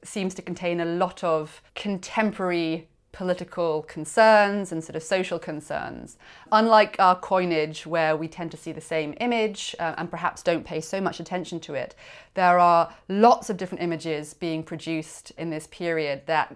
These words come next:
perhaps give us an insight into the concerns of those responsible for making the coinage. So promotion of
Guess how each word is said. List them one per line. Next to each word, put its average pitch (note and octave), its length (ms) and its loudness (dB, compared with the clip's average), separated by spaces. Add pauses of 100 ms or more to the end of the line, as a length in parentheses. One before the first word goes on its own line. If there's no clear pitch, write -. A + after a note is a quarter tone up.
(160)
perhaps - 460 2
give G#3 140 0
us F#3 100 -6
an F#3 80 0
insight F3+ 460 0
into E3+ 220 -6
the E3 80 -12
concerns D#3 920 -2
of D3 360 -2
those D3+ 360 -2
responsible E3 540 -2
for E3 100 -8
making D#3 540 -4
the C#3+ 100 -14
coinage. F#3 640 -6 (560)
So F#3+ 460 6 (100)
promotion A#3+ 800 4
of F3+ 640 4